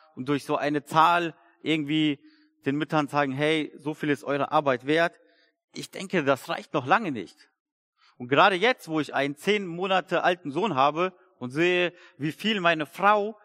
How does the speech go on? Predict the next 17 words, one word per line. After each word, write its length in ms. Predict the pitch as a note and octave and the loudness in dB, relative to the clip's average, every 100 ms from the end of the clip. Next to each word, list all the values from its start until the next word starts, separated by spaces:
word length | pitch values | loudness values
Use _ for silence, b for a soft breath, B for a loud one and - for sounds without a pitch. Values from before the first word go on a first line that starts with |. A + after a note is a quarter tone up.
| b b _ | b b _
sich 340 | D3 D#3 - E3 | -6 -6 -6 -4
ihrem 320 | D#3 C#3 C3 | -2 -2 -6
Sohn 280 | C3+ G#3 F3+ | 2 2 2
hingibt 560 | F#3 C4 D3 C#3 - _ _ b b _ | 0 0 2 0 -2 _ _ b b _
und 180 | C3+ | -6
wie 100 | C3+ | -4
viel 220 | C#3 G#3 F#3+ | -4 -4 -4
sie 140 | E3 | -4
in 100 | F3 | -4
ihn 160 | E3 E3 | -6 -6
investiert, 880 | E3 C3+ C3 - - B3+ C3 - - _ _ | -6 -4 -4 -6 -2 0 0 -2 -20 _ _
von 280 | - A3+ A3+ | -2 -2 -2
sich 240 | G#3 G3 | -6 -4
selber, 380 | - E3+ C3 G#2+ | 0 0 0 -4
von 360 | - G3+ G#3 - | -4 -4 -4 -4
ihrem 300 | E3+ D3+ - | -6 -6 -4
Körper, 500 | C#3+ C#3+ A2 F#2+ | -2 0 -2 -4